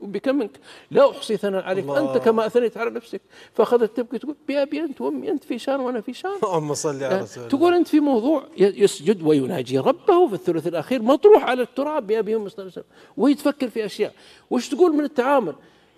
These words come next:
Speaker 1: يعني عائشة تصف، يقول، تجي بالقدح، حين قدح كذا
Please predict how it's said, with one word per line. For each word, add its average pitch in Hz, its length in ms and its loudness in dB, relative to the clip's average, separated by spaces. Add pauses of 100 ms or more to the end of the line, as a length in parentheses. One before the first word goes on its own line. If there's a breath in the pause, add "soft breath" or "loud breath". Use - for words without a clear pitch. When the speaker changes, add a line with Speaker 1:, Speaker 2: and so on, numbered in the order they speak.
(100)
Speaker 1:
يعني 196 320 0 (600)
عائشة 247 340 4
تصف، 233 360 -2
يقول، 180 180 -6
تجي 214 400 0
بالقدح، 208 460 2
حين 190 260 -4
قدح 165 380 -2
كذا 143 340 -12